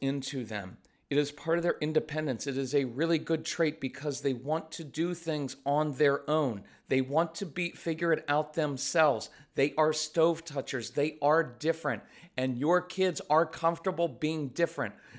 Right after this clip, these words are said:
Your kids many times are be-, comfortable being odd, doing odd things. They sometimes prefer to do it the odd way.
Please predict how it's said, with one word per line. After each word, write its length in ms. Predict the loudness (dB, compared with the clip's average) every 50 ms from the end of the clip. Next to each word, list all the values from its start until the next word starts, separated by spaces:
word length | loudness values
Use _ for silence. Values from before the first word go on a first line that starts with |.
| -20 _ 0
Your 220 | 2 4 4 2
kids 420 | 0 -4 0 0 0 2 0 -2 -4
many 300 | -2 -2 0 0 0 -2
times 320 | -2 -4 -4 -4 -2 0
are 100 | 0 0
be-, 180 | 0 -2 -6 -6
comfortable 800 | -6 -10 -16 -4 -2 -2 -2 -2 -4 -4 -2 0 0 -2 0 -2
being 300 | -2 0 0 -2 -4 -6 -4 -4
odd, 440 | -2 0 2 2 0 0 -2 -8 -16 -20 -20 -20 -20 _ -14
doing 400 | -4 -2 0 0 0 0 -2 -4 -4 -2
odd 320 | 2 4 4 4 4 0
things. 440 | -2 -2 -2 0 0 -4 -6 -10 -16 -20 -20 -20 -10 _
They 100 | -4 -2
sometimes 500 | -2 -2 -2 -2 -4 -2 -2 -2 -2 -2
prefer 600 | -4 -4 -4 -4 -4 -4 -8 _ 2 2 2 2
to 180 | 2 0 -4 -6
do 300 | -6 -4 -2 0 0 0
it 120 | 0 2
the 120 | 0 -2 -2 0 -2
odd 380 | 0 2 4 2 2 0 -2
way. 380 | 0 2 4 4 4 2 0